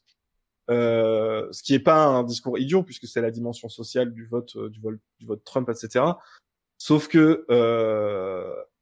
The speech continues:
c'est quand même très gentil avec Charlottesville, qui déjà n'est pas, en fait, sociologiquement constituée de ces gens-là.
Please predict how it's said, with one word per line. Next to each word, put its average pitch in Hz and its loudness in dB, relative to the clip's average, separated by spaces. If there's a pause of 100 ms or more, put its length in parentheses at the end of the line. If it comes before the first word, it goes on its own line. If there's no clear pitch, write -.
(100)
c'est - -4
quand 135 4
même 139 4
très 147 2
gentil 156 0
avec 123 -4
Charlottesville, 131 0
qui 131 -8
déjà 135 4
n'est 131 2
pas, 120 2
en 113 -6
fait, 135 -2
sociologiquement 120 -6
constituée - -8
de 113 -4
ces 107 -14
gens-là. 110 -10